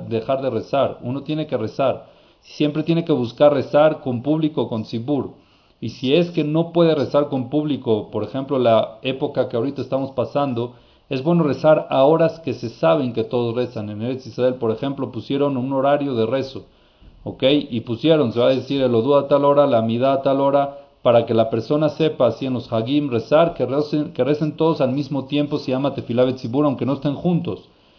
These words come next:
Igual una persona, lo aleno, que tiene que estar en casa, y por causa de fuerza mayor tiene que rezar él en casa, es bueno que rece en el horario que están rezando todos en el Knis, así trae la halajá, por esta misma razón.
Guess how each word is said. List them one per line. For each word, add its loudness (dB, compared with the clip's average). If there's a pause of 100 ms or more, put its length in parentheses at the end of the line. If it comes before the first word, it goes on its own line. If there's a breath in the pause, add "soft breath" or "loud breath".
(200 soft breath)
Igual 6
una 4
persona, 0
lo 4
aleno, 4
que -4
tiene -6
que -8
estar 0
en -4
casa, 0 (720)
y -10
por -2
causa 6
de 0
fuerza -2
mayor -4
tiene -8
que -4
rezar -2 (220)
él -2
en -2
casa, -2
es -10
bueno -4
que -4
rece -4
en -6
el -4
horario 0
que -14
están -4
rezando -4
todos -2
en -6
el -6
Knis, -6
así -8
trae 0
la 4
halajá, 4 (300 loud breath)
por 4
esta 0
misma -4
razón. -4